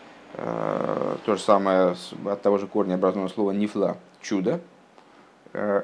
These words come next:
и указывает это слово, этот корень, э, с-, связан с отделённостью. То есть, ну, вот от-, отдел-, отделённость, отдалённость, недоступность, э, для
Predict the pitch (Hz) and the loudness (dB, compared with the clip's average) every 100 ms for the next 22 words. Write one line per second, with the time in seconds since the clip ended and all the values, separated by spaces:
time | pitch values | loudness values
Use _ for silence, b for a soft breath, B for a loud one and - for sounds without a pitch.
0 | - 131 139 113 120 110 113 107 101 104 | 0 4 4 4 4 4 4 2 2 0
1 | 101 127 127 117 107 98 - 117 113 107 | -4 -2 2 4 2 -2 -2 0 0 -2
2 | - 98 98 - 101 101 113 107 92 - | -6 -6 -6 -8 -12 -6 0 0 -2 -8
3 | 104 107 107 87 69 - - 69 - 120 | -8 -2 0 0 -2 -10 -12 -12 -8 -8
4 | 98 95 90 - 95 92 98 98 - 104 | -6 -6 -4 -2 -2 -2 -6 -8 -4 -4
5 | 98 101 139 165 127 - 107 101 104 98 | -2 0 0 0 -2 -2 -4 -4 0 2
6 | 120 143 117 - 98 101 95 139 135 104 | 2 0 -4 -2 -2 0 0 -2 -2 -6
7 | - - b b b - 92 98 92 98 | -6 -20 b b b -4 -2 0 -2 -2
8 | 101 95 92 92 92 92 | 0 2 2 2 0 -2